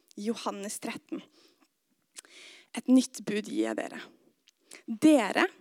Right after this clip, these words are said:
skal elske hverandre. Som jeg har elsket dere, skal dere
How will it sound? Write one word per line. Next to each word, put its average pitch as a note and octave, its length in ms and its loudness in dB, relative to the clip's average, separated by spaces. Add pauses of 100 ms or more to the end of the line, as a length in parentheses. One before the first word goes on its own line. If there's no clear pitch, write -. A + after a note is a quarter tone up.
(220)
skal - 240 -8 (220)
elske G#3 420 2
hverandre. G3 460 -6 (1000)
Som C#4+ 240 8
jeg E4 400 4
har - 240 -2
elsket B3+ 480 2
dere, C4 300 0 (100)
skal A3+ 460 0
dere G#3+ 180 2